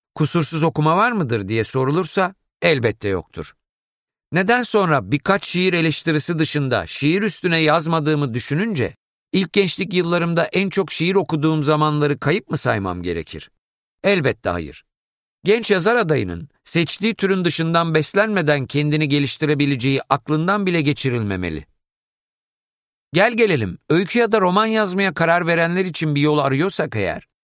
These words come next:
hele şimdi yayımlanan kitap çeşidi içinde kaybolduğumuz koşullarda nitelikli, dizgesel bir okuma nasıl yapılabilir sorusuna şu öneriyle karşılık verebilirim.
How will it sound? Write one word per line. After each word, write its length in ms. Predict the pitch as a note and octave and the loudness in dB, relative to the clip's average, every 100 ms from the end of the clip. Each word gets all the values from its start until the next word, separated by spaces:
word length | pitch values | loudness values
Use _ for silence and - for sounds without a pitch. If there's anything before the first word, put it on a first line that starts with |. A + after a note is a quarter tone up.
| _ - | _ 0
hele 240 | F#3 F3 | 2 2
şimdi 360 | - E3+ G#3 G3+ | 0 -2 2 2
yayımlanan 600 | E3 D#3 D3 C#3+ C#3 A#2+ | 2 2 2 0 -2 -4
kitap 340 | - D#3+ D#3 | -2 -2 0
çeşidi 360 | C3+ C3 C3+ D#3+ | -4 -2 -2 -2
içinde 360 | - C#3 C3 | -2 -2 -2
kaybolduğumuz 760 | - A#2 D3 C#3+ A#2+ A#2+ A#2+ - | 0 0 2 0 0 -2 -4 -4
koşullarda 720 | A#2+ - A2+ A2 G#2+ F#2 G2+ | -6 -4 -2 0 0 -2 -4
nitelikli, 800 | G2 B2+ - B2+ A2+ - F#2 D2 _ _ C3 | -4 -8 -2 -2 -2 -6 -8 -8 _ _ -2
dizgesel 600 | D#3 D3 E3+ - G#3 G#3 | 0 2 2 2 0 2
bir 60 | G3+ | -2
okuma 400 | E3+ D#3 C#3 C3 | 0 -2 -2 -2
nasıl 220 | E3+ G3+ | -2 0
yapılabilir 580 | F3 D3 C#3+ B2 B2 A#2+ | 0 0 0 0 -2 -2
sorusuna 640 | - A2 - A2 D3+ D#3+ - | -2 -4 -4 -6 -8 -10 -8
şu 180 | - G#3+ | -2 0
öneriyle 440 | F3 E3+ E3 D3+ | 2 4 2 2
karşılık 540 | - C#3+ C3+ E3 D#3+ | 2 0 2 -2 -2
verebilirim. 540 | D#3+ D3 C3 G#2+ D2+ | 0 0 -2 -6 -8